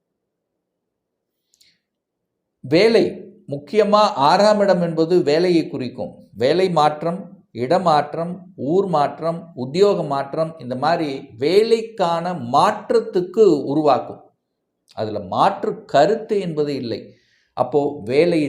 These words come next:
சேஞ்ச் பண்ணிக்கலாமா? பண்ணிக்கலாம். பண்ணக்கூடிய தன்மைகளை உருவாக்கும். அதை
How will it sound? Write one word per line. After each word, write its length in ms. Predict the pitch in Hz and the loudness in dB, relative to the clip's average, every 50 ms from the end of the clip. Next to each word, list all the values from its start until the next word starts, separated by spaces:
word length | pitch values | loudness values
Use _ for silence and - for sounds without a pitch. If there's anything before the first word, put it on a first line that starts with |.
| - - - | -4 -2 0
சேஞ்ச் 260 | 190 208 220 190 190 170 - | 0 0 0 -2 -6 -6 -4
பண்ணிக்கலாமா? 600 | 160 147 143 139 - 131 127 123 120 123 131 127 120 - - - - - _ - | -4 -6 -6 -6 -4 -4 -2 -2 -2 -2 -2 -2 -2 -4 -8 -14 -20 -18 _ -10
பண்ணிக்கலாம். 480 | 110 110 113 117 110 110 107 104 - - - _ _ _ _ - | -8 -8 -8 -8 -6 -4 -4 -4 -6 -8 -16 _ _ _ _ -2
பண்ணக்கூடிய 760 | 156 160 196 226 262 277 262 262 - 247 254 254 240 240 226 214 220 202 | 0 0 0 0 0 -2 -2 -2 -2 -4 -4 -2 0 2 2 2 2 2
தன்மைகளை 500 | 175 185 226 254 254 240 220 214 214 214 196 180 | 0 0 -2 -4 -2 2 2 2 2 2 0 0
உருவாக்கும். 500 | 180 175 170 170 160 156 156 - 127 98 - - _ _ _ - - _ _ - | 0 0 2 2 2 2 0 -4 -10 -12 -14 -20 _ _ _ -20 -20 _ _ -10
அதை 120 | 120 143 | -8 -6